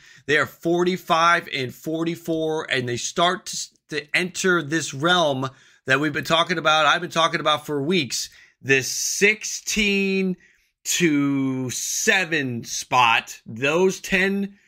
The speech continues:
spots in the power rankings where Seattle comes out and puts together a five-game winning streak, they could jump from number sixteen to number nine. That's how tight it is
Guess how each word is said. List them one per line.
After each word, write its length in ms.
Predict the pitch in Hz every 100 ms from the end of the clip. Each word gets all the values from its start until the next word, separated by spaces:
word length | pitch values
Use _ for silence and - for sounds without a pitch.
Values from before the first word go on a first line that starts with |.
| _ -
spots 460 | - 202 185 180
in 80 | 180
the 60 | 180
power 320 | 170 185 170
rankings 420 | 131 123 131 113
where 560 | 135 143 143 143 123 _ _ _ _ _ _ _ _ _ -
Seattle 580 | - 160 165 185 220 208
comes 340 | 208 202 180
out 340 | 196 214 202 _ _ _ _ _ _
and 540 | 156 156 156 147 143 123
puts 220 | 190 -
together 300 | 202 202 180
a 40 |
five-game 580 | - 190 196 180 196 180
winning 200 | 185 196
streak, 420 | - 240 233 - _ _ _ _
they 340 | 117 151 214
could 220 | - 226 160
jump 440 | 156 196 202 -
from 560 | - 185 170 170 160 151
number 320 | 180 196 185
sixteen 720 | - 214 - - 202 202 196
to 120 | 170
number 320 | 151 180 165 156
nine. 340 | 151 117 - _ _ _ _ _ _ _ _ _ _ -
That's 280 | 147 190 -
how 200 | 208 202
tight 420 | - 175 196 175
it 140 | 160
is 420 | 139 123 117 113